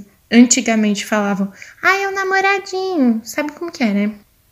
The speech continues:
Hoje em dia nem se deve mais falar sobre isso. Na época já não deveria, mas se falava. E criança não namora, né? É meio óbvio pra todo mundo. Mas enfim,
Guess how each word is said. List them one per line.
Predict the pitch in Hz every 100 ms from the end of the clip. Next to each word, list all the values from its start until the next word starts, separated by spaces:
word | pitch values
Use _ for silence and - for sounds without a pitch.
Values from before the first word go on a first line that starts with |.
| _ _
Hoje | 240 254 269
em |
dia | 240 240
nem | 240 240 294
se | 330 294
deve | 254 240
mais | 233 233
falar | 226 214
sobre | 208 208 202 208
isso. | 240 -
Na | 220
época | 233 - 208
já | 202 233
não | 339
deveria, | 320 262 226 214 226 262 - - - -
mas | 214 214
se | 240
falava. | - 247 214 196 196 202 320 330 _ - - _ _ -
E | 247 247 247 240 240 240 233 233 220 _ _
criança | - 247 247 262 269 269
não | 262 277
namora, | 311 262 202 196 196
né? | 202 214 277 277
É | 208
meio | 208 214
óbvio | 208 190 190 185
pra | 208
todo | 196 185 196
mundo. | 226 285 277
Mas | 311 370
enfim, | 403 - 233 202 196